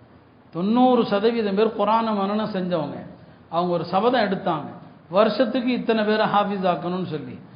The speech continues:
அதை எண்ணிக்கையை கூட்டிக்கிட்டே போனாங்க. இன்னைக்கு நூத்துல தொண்ணூறு பேர் ஹாஃபிதுகள். என்ன சோதனை, என்ன கஷ்டம் வந்தாலும் ஈமானுக்கு எதிரா ஒரு வார்த்தை அவங்ககிட்ட நீங்க பார்க்க முடியாது. இந்த ஈதையும் தொழுகிறாங்க,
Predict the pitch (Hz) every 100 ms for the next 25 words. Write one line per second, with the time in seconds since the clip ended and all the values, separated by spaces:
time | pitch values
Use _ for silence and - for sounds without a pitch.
0 | - - - 170 185 214 262 233 240 -
1 | 240 247 226 220 254 226 220 208 180 151
2 | 131 - - - 190 208 196 202 240 247
3 | 220 - 220 262 254 214 226 196 208 190
4 | 175 156 127 - - - - 170 220 269
5 | 285 247 247 262 254 247 208 247 269 233
6 | - 254 220 214 196 190 226 262 175 -
7 | - - - 190 226 220 196 170 208 214
8 | 190 190 208 208 208 185 170 170 214 214
9 | 226 208 190 185 180 170 160 165 190 180
10 | 160 151 143 127 117 - - - - 175
11 | 180 202 208 214 214 196 190 180 165 151